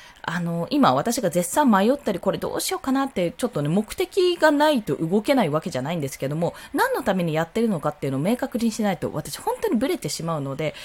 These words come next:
そこを明確にしようと思って、ちょっといろいろ今日ノートに書き出していたんですね。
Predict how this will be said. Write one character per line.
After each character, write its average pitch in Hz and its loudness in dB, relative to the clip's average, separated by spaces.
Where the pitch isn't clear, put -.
そ - -4
こ 403 4
を - 4
明 311 0
確 311 -2
に 285 -2
し - -6
よ 285 -2
う - -6
と - -4
思 165 -2
っ - -18
て、 147 -10
ち - -8
ょ 135 -8
っ - -8
と 143 -4
い 170 -2
ろ 202 0
い - 0
ろ 202 -4
今 180 2
日 170 -2
ノ 226 0
ー - -6
ト 131 -4
に 127 -6
書 - -8
き 294 -2
出 240 2
し - -4
て - -6
い 214 -8
た 202 0
ん 170 -2
で 165 -4
す - -10
ね。 220 -4